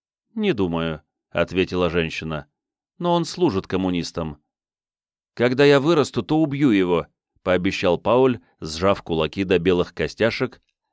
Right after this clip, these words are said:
и вышел из кинозала. Некоторое время женщины молчали. «Извини его», — наконец сказала княжна. «Павел ещё совсем ребёнок», и сказал сгоряча: «Повзрослеет, тогда поймёт».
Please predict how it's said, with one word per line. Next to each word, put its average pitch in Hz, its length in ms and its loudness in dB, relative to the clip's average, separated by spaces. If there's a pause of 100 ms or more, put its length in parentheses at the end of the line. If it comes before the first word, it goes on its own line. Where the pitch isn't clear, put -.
и 139 140 2
вышел 98 320 2
из 92 100 -2
кинозала. 82 600 -2 (1200)
Некоторое 107 600 0
время 101 320 0
женщины 85 480 -4
молчали. 76 600 -4 (1000)
«Извини 135 460 -2
его», — 78 300 -4 (360)
наконец 90 480 -2
сказала 85 420 0
княжна. 78 520 -6 (640)
«Павел 156 340 2
ещё 123 280 -2
совсем 117 440 -2
ребёнок», 101 580 -4 (380)
и 131 80 -6
сказал 123 420 0
сгоряча: 98 600 -2 (720)
«Повзрослеет, 127 840 0
тогда 101 280 -2
поймёт». 104 520 -2